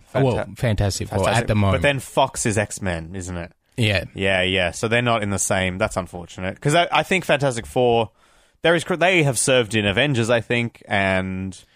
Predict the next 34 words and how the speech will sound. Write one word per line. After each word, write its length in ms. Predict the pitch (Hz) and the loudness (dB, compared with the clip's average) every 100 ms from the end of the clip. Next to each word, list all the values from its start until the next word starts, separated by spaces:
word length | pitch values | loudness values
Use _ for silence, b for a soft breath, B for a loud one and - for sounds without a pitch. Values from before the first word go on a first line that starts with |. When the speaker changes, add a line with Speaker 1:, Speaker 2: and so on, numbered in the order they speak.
| b - | b -6
Speaker 2:
I 120 | 120 | -2
believe 760 | 139 151 180 233 175 139 123 | 2 2 4 2 0 -4 -6
Days 320 | 131 160 175 147 | 0 2 2 0
of 100 | - | -2
Future 340 | 156 147 127 | -2 -2 -2
Past, 560 | - 170 175 110 - - | 0 2 2 0 -2 -4
which 200 | 123 127 | -4 -2
is 140 | 107 | -2
the 140 | 120 123 | 0 0
X-Men 460 | 170 - 151 127 | -2 -2 0 2
story. 600 | 104 - 95 90 90 101 - | 0 0 0 2 2 -2 -4
Speaker 1:
Yeah. 420 | 98 98 98 90 | -8 -4 -4 -2
Speaker 2:
Or 120 | 104 127 | 0 0
th-, 260 | 127 127 123 | 2 0 2
there 180 | 139 | 2
might 240 | 135 147 127 | 4 2 2
be 100 | 127 | 0
some 320 | - 135 123 | 2 2 2
variation 680 | 123 120 113 117 123 127 107 | 2 4 4 2 2 2 2
on, 220 | 104 104 | 2 2
like, 320 | 101 98 98 | 0 0 0
Days 240 | 107 101 | 2 2
of 80 | 98 | 0
Future 320 | - 104 - | 0 -2 -2
Present 540 | 92 - 107 95 98 101 | -4 0 0 2 0 2
or 120 | 95 | 0
Days 320 | 92 98 98 | 2 2 2
of 120 | 95 | 0
Fu-, 260 | - 101 113 | -2 -2 0
whatever. 420 | 120 123 104 87 | 2 2 2 2
It's 300 | 92 104 - | 2 0 -2
the 120 | - | -4
Speaker 1:
Yeah. 120 | 95 92 | 0 0
Speaker 2:
continuation, 720 | - 110 104 101 98 - | 2 2 2 2 2 0